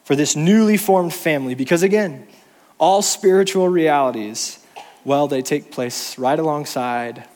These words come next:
ordinary life. What's the best way to begin a marriage? What advice would you give? What's the best way to begin a marriage? How about go on an eighty-mile trip on foot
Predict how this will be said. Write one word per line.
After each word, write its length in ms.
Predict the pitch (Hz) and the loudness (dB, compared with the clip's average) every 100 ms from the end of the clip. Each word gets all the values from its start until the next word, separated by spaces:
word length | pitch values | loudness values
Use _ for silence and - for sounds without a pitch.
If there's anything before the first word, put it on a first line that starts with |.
| _ - | _ -16
ordinary 420 | 113 110 107 107 | -12 -10 -12 -12
life. 420 | 98 - - - _ _ _ _ _ _ _ _ _ _ _ _ - _ _ | -14 -16 -20 -20 _ _ _ _ _ _ _ _ _ _ _ _ -20 _ _
What's 140 | 156 196 | -6 0
the 80 | |
best 240 | 190 233 - | 4 4 4
way 180 | 233 220 | 4 4
to 60 | |
begin 260 | 196 170 190 | 4 2 0
a 60 | |
marriage? 560 | 170 156 131 104 - - _ _ _ _ _ _ _ _ _ _ _ _ | 0 -2 -4 -8 -12 -14 _ _ _ _ _ _ _ _ _ _ _ _
What 120 | 143 | -4
advice 420 | 131 123 120 - | -2 -4 -4 -6
would 120 | 123 | -10
you 80 | 117 | -10
give? 160 | 113 113 | -8 -8
What's 160 | 123 | -6
the 80 | - | -2
best 280 | 151 214 - | 2 2 2
way 300 | 202 214 214 | 2 4 2
to 120 | - | 2
begin 260 | 160 160 170 | 0 0 -2
a 60 | |
marriage? 300 | 151 151 139 | 0 0 0
How 260 | - 247 262 | 4 6 6
about 480 | 196 160 254 285 - - - - | 4 4 4 2 -8 -18 -16 0
go 200 | 220 226 | 2 4
on 100 | 214 | 2
an 140 | 202 202 | 0 0
eighty-mile 800 | 262 269 277 226 226 220 226 208 | 2 4 4 4 4 4 0 -2
trip 480 | - - 170 - - _ _ _ _ 302 294 311 269 220 254 _ _ _ _ _ _ - - | -4 0 -2 -2 -16 _ _ _ _ _ _ _ -20 _ -20 _ _ _ _ _ _ -20 2
on 200 | 196 226 | 2 2
foot 360 | - 214 143 | -2 -2 -2